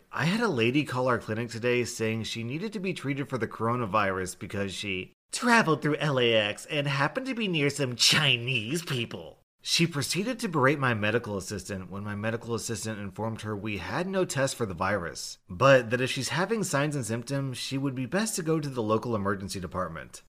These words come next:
Plot twist, she had no insurance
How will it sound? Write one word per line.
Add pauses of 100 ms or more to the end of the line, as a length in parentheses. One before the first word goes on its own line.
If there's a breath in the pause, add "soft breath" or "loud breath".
(160)
Plot
twist,
she
had
no
insurance